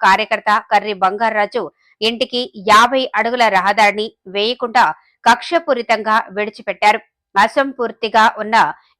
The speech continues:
ఈ రహదారిని సైతం కూటమి నాయకులు పూర్తి చేశారు. కూటమి ప్రభుత్వం ఏర్పడిన తర్వాత వచ్చిన మొదటి గ్రాంట్ ను వివాదాస్పదమైన పోలమ్మ తల్లి అమ్మవారి గుడికి రహదారి నిర్మాణం చేపట్టారు.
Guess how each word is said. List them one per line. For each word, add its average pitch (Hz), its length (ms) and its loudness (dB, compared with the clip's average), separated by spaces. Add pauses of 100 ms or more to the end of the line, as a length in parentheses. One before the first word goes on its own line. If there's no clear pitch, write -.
ఈ - 20 0 (120)
రహదారిని 254 500 2
సైతం 226 280 0 (180)
కూటమి 262 420 -2
నాయకులు 202 320 2 (120)
పూర్తి 220 280 -8
చేశారు. 214 320 0 (360)
కూటమి 302 360 2
ప్రభుత్వం 226 340 -2 (120)
ఏర్పడిన 220 360 -4
తర్వాత 208 300 0 (180)
వచ్చిన 220 260 -6 (120)
మొదటి 233 320 -2 (140)
గ్రాంట్ 202 320 2
ను 240 80 -2 (540)
వివాదాస్పదమైన 247 960 2 (360)
పోలమ్మ 254 380 0 (100)
తల్లి 208 260 -2 (200)
అమ్మవారి 214 520 0
గుడికి 220 300 -4 (320)
రహదారి 233 520 0
నిర్మాణం 202 440 -4
చేపట్టారు. 214 440 -2